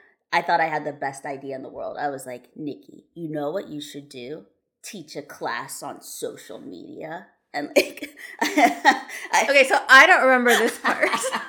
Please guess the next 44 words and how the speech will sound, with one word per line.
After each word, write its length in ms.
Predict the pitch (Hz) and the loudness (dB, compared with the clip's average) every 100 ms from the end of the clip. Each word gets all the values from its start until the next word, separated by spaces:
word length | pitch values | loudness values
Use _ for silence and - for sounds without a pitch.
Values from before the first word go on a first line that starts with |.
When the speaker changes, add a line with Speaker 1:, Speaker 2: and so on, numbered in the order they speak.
| - - - 269 226 | -10 -8 0 4 8
Speaker 1:
I 120 | 233 | 8
thought 180 | 233 226 | 8 8
that 160 | 208 185 | 6 6
was, 100 | 196 | 4
like, 200 | 220 220 | 4 4
the 100 | 214 | 2
best 320 | 170 170 170 | 4 4 4
idea 380 | 170 156 143 131 - - - | 2 0 -2 -4 -6 -10 -4
and 140 | 190 | -2
that 100 | 156 | 0
that 200 | 147 135 | 0 -2
would 100 | 151 | -4
make 240 | 143 135 - | -10 -14 -10
you 120 | 117 | -8
a 80 | 143 | -6
millionaire. 500 | 170 - - - - | -6 -6 -4 2 2
<laughs> 60 | - - - - - _ - - _ _ - | 4 0 -2 -6 -10 _ -16 -16 _ _ -6
Speaker 2:
What 280 | 262 285 | 4 6
did 120 | 302 415 | 6 2
I 220 | 427 415 - | 0 -4 -4
say? 540 | 269 554 226 202 247 - | -2 -2 -2 -4 -6 -6
Speaker 1:
You 140 | 247 | -2
were 140 | 453 | 0
just 240 | 403 403 - | 0 -4 2
Speaker 2:
Probably 380 | 381 302 359 285 | 4 4 0 0
Speaker 1:
like, 40 | |
Speaker 2:
no. 160 | 240 247 | 2 4
Speaker 1:
"Yeah, 400 | - - 220 214 | 4 4 0 -4
maybe." 580 | 202 226 220 196 196 | -2 0 0 0 0
I 140 | 196 190 | 0 0
don't 180 | 247 214 | -2 -2
know. 260 | 175 247 | -2 -2
Like, 200 | 170 160 | -2 0
I 120 | 156 | 2
don't, 220 | 180 190 - | 2 0 -2
'cause 200 | 214 220 | 0 2
I 100 | 220 | 2
think 160 | 240 | 2
I 80 | 254 | 0
suggested 640 | 247 226 190 180 - 175 165 | -2 -6 -4 -4 -6 -10 -4
that 220 | 160 - | -4 -2
our 160 | 165 156 | -4 -2
grad 360 | 175 202 220 | 0 0 0
program 560 | 156 139 131 123 131 | -6 -8 -6 -6 -8